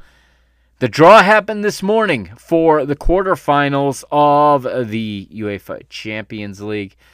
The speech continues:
And the draw also determined what the semifinals will look like. So here we go. Um, on Tuesday, April the eleventh, my boys, Benfica, host Inter at the Estádio da Luz. So now we get to play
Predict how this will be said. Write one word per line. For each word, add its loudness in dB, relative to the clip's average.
And -4
the -4
draw 6
also 4
determined 0
what -6
the -8
semifinals -2
will -10
look -14
like. -8
So -8
here -2
we -10
go. 0
Um, 4
on -2
Tuesday, -4
April 2
the 4
eleventh, 0
my -4
boys, 4
Benfica, -2
host 2
Inter 4
at -8
the -8
Estádio -6
da -6
Luz. -6
So -4
now 4
we 2
get -2
to -2
play -2